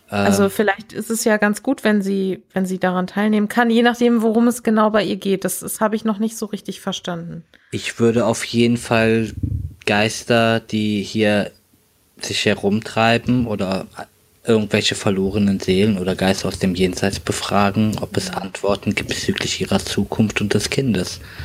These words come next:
Speaker 1: Ich weiß nur nicht, wie positiv das sein wird und ob sie dabei sein sollte, aber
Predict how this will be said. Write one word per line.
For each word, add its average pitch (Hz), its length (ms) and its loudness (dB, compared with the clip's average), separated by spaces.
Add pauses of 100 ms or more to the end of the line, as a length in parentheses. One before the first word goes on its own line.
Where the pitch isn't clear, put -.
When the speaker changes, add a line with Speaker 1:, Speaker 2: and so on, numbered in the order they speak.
(560)
Speaker 1:
Ich - 100 -14
weiß 104 280 2
nur 107 120 4
nicht, 107 220 2
wie 113 80 2
positiv 113 600 0
das 104 200 0
sein 101 240 2
wird 101 160 -6
und 90 100 -4
ob - 140 -16
sie 107 120 -2
dabei 110 340 2
sein 98 220 0
sollte, 104 480 -2
aber 90 260 -8